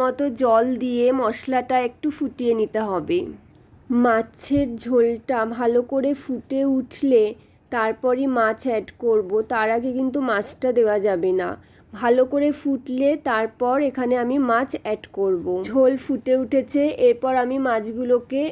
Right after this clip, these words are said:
অ্যাড করে দেব ঝোলের মধ্যে। এই সময় গ্যাসকে আমি সিমে দিয়ে রেখেছি, হাই ফ্লেমে কিন্তু দেয়া যাবে না, তাহলে ঝোলটা একেবারে টেনে যাবে। মাছটা কিন্তু লো ফ্লেমেই করতে হবে, হাই ফ্লেমে এই মাছটা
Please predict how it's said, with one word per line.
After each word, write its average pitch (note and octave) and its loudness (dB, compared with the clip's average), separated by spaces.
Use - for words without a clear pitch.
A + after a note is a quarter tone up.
অ্যাড A3 -4
করে A#3+ 4
দেব A#3+ 2
ঝোলের A3+ 2
মধ্যে। A3+ -2
এই C4 2
সময় B3 2
গ্যাসকে A#3+ 0
আমি B3+ 0
সিমে C#4 0
দিয়ে B3+ 4
রেখেছি, A#3+ -2
হাই A3+ 0
ফ্লেমে B3+ 0
কিন্তু B3+ -4
দেয়া A3+ 2
যাবে A3 2
না, G#3+ 2
তাহলে B3 0
ঝোলটা B3+ 2
একেবারে B3+ -2
টেনে B3 0
যাবে। F3 0
মাছটা A#3+ 0
কিন্তু C#4+ -2
লো B3+ 6
ফ্লেমেই C#4 0
করতে B3 -2
হবে, A#3+ 0
হাই A#3 0
ফ্লেমে C4+ 0
এই C4 -2
মাছটা A3+ -2